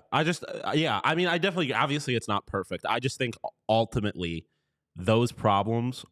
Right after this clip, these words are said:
are outweighed by, or, like,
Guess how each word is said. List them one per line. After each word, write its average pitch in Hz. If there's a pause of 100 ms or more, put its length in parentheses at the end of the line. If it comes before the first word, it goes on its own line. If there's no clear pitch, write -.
are 98
outweighed 101
by, 90 (1120)
or, 110 (340)
like, 110